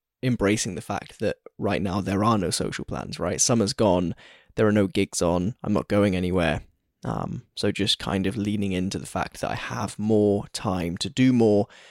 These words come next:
because inevitably, you know, seven or eight months from now, summer next year, hopefully, when we're all out there living our normal lives, um, I want more time to not work. And so it's almost playing catch up in reverse now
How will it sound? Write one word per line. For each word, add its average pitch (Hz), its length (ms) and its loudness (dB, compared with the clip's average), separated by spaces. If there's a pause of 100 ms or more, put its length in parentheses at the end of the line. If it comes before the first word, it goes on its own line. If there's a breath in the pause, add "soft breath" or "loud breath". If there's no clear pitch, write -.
(200 loud breath)
because 113 520 4
inevitably, 82 720 -6 (240)
you - 80 -10
know, 60 180 -8 (260)
seven 92 280 -4
or 78 100 -4
eight 67 120 -6
months 78 220 -8
from - 120 -8
now, 85 280 -4 (140)
summer 98 260 -2
next - 320 -4
year, 82 280 0 (400 loud breath)
hopefully, 95 580 -2
when 101 160 -4
we're 104 160 0
all 104 240 0
out - 220 -4
there 104 320 -4
living 113 500 -2
our 104 220 -2
normal 101 440 2
lives, 95 480 0 (560 loud breath)
um, 95 420 -6 (180)
I 101 160 -2
want 98 420 0
more 95 260 0
time 101 420 -4 (260)
to - 100 -4
not 123 180 2
work. 60 380 -4
And - 140 -4
so 98 160 -2
it's - 120 -2
almost 104 300 -4
playing 90 380 -4
catch - 320 -6
up - 180 -4
in 113 160 -4
reverse 92 420 -4
now 85 380 -6